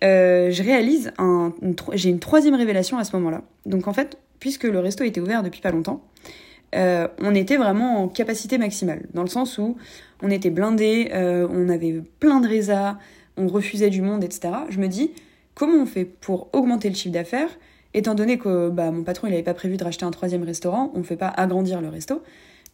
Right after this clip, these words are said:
on peut, on pouvait pas non plus ouvrir plus tard, et cetera. Donc en fait, je me dis, comment on peut augmenter le chiffre d'affaires avec les mêmes clients qu'on a aujourd'hui, la même carte, et cetera. Et, euh, mon patron était déjà assez fan de mixologie. Donc on avait une petite carte de cocktails.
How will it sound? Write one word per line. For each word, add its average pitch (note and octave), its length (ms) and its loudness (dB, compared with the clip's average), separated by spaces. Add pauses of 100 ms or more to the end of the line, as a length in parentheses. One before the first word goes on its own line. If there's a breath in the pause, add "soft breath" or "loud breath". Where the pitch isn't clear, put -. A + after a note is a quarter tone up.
(220)
on F3+ 60 -6
peut, F3+ 140 -8 (120)
on F#3 100 -2
pouvait F#3 180 -2
pas F3+ 100 0
non F3 140 0
plus G3 260 -4
ouvrir F#3+ 300 -2
plus F#3+ 160 -6
tard, F#3+ 240 -2
et E3 60 -6
cetera. A#3+ 420 -8
Donc F#3 120 -8
en F3 40 -8
fait, A#3 100 -2
je G#3+ 80 -4
me F3+ 80 0
dis, C#4+ 160 0 (260 loud breath)
comment C#4+ 240 6
on A3+ 120 4
peut F#3+ 100 2
augmenter F#3 300 0
le A3 60 -4
chiffre - 160 -8
d'affaires E3+ 420 -2
avec F3+ 260 0
les F3+ 100 2
mêmes C4+ 260 2
clients G3+ 260 -4
qu'on F#3 200 -4
a A3+ 80 0
aujourd'hui, G3+ 380 -2
la F3+ 120 -4
même G#3 200 -2
carte, A#3 220 -6
et G3+ 60 -8
cetera. - 280 -12 (720 soft breath)
Et, D4+ 260 -2 (100)
euh, F3+ 300 2
mon F3+ 120 -6
patron F#3 320 -2
était F#3 240 -4 (120)
déjà G3 240 0
assez G#3 300 -2
fan A3+ 240 -2
de F3+ 100 -2
mixologie. F#3+ 580 -4 (400 loud breath)
Donc F#3 120 -2
on G3+ 60 0
avait A3 180 0
une C4 120 4
petite A3+ 280 -8
carte G#3 200 -2
de F3+ 60 -4
cocktails. F#3 440 -4